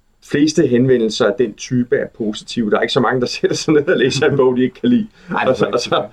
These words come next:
Speaker 1: og så, men altså, jeg kan huske, at en af anmelderne, øh, skrev, at det var, øh, lige så kedeligt som regneark. Så <laughs> det er jeg ikke helt enig i, men... Øh,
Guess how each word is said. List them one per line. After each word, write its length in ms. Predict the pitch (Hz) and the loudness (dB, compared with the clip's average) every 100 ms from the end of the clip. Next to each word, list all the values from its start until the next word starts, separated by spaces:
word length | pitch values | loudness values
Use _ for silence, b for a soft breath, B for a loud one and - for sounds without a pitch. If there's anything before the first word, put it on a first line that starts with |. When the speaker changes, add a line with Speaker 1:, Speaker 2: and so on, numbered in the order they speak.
| B B B | B B B
Speaker 1:
og 80 | 113 | 0
så, 240 | 127 113 | 2 2
men 160 | 123 123 | 4 4
altså, 440 | 113 107 123 110 110 | 4 2 2 2 4
jeg 260 | 107 110 | 4 4
kan 100 | 135 | 2
huske, 280 | 120 135 151 | 0 0 2
at 80 | 135 | 2
en 140 | 127 | 2
af 100 | 131 | 0
anmelderne, 520 | 104 143 123 107 104 - | 2 2 2 2 0 0
øh, 240 | 107 - 98 | -2 -4 -4
skrev, 240 | 120 113 | -2 0
at 60 | 104 | 0
det 120 | 110 | -2
var, 80 | 107 | -4
øh, 320 | 104 85 - - | -6 -8 -10 -10
lige 100 | 110 | -10
så 80 | 127 | -8
kedeligt 300 | 120 113 113 | -6 -4 -6
som 120 | 113 | -4
regneark. 420 | 92 110 113 104 _ b b b b b | -6 -8 -10 -12 _ b b b b b
Så 160 | - | -4
<laughs> 1160 | 113 - - - - 285 - 254 - 151 151 156 | -2 0 -2 -2 0 0 2 0 0 -4 -4 -2
det 80 | - | 0
er 40 | |
jeg 120 | 185 143 | 2 2
ikke 120 | 160 | 2
helt 140 | 131 | 2
enig 240 | 143 147 127 | 0 0 0
i, 60 | 113 | 0
men... 140 | 123 | 0
Øh, 100 | 117 | 2